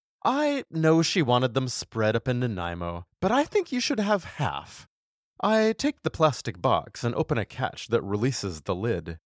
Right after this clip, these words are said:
Inside sits a clear plastic bag containing dense gray ash flecked with dark clumps.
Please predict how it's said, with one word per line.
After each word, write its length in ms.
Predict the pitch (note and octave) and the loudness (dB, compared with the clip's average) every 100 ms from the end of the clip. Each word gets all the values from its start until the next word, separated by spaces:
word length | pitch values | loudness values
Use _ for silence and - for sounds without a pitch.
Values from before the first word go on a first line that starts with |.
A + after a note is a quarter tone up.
| _ - | _ -2
Inside 840 | E3+ E3+ - - C3 G2 F2+ F#2 | 2 2 0 0 2 2 0 -6
sits 260 | - C#3 - | -6 -4 -4
a 60 | |
clear 400 | - - C3 A2+ | -6 -2 0 0
plastic 520 | - A#2 A2+ - F#2+ | -2 -4 -4 -10 -10
bag 520 | F2 A2+ G2 E2+ F2 F2 | 0 2 2 -2 -8 -4
containing 640 | C#3 - E3+ D#3 A#2 F#2+ | -4 0 0 2 0 2
dense 360 | A#2+ C#3 - A2+ | 2 2 -2 -6
gray 380 | F#2 F#2+ A2 - | -2 2 2 0
ash 520 | G2 F#2 D#2 - - | 0 0 0 -8 -12
flecked 600 | - - C#3+ - _ - | -12 -4 -2 -2 _ -6
with 260 | G2 - F2+ | -6 -6 0
dark 300 | A2+ G2+ - | 2 2 -4
clumps. 580 | - A#2 E2+ - - | -2 -2 -2 -4 -6